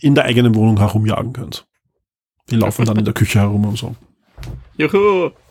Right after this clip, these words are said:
Speaker 2: <laughs>
Speaker 1: Ja, und damit sind wir eigentlich schon am Ende angelangt. Das heißt jetzt nicht, dass es nicht bald neue Ghostbusters-Spiele geben wird. Ja, wir wissen, da, da können, äh, durchaus auch,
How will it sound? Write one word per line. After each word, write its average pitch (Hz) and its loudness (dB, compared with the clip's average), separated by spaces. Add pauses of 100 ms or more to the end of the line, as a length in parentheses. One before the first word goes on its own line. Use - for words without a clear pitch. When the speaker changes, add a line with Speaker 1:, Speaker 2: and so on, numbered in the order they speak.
(120)
Speaker 2:
<laughs> 196 0 (1040)
Speaker 1:
Ja, 214 2 (120)
und 131 4
damit 135 2
sind 160 2
wir 160 2
eigentlich 143 0
schon 147 -4
am 139 -4
Ende 151 -2
angelangt. 143 -2
Das - -8
heißt 127 -4
jetzt - -8
nicht, 175 0
dass 151 -2
es 135 -2
nicht 160 0
bald 131 0
neue 139 2
Ghostbusters-Spiele 147 0
geben 123 2
wird. 202 2
Ja, 147 0
wir 127 -2
wissen, 135 -6
da, 117 0 (300)
da 131 -8
können, 127 -2
äh, 120 -2
durchaus 131 -4
auch, 110 -2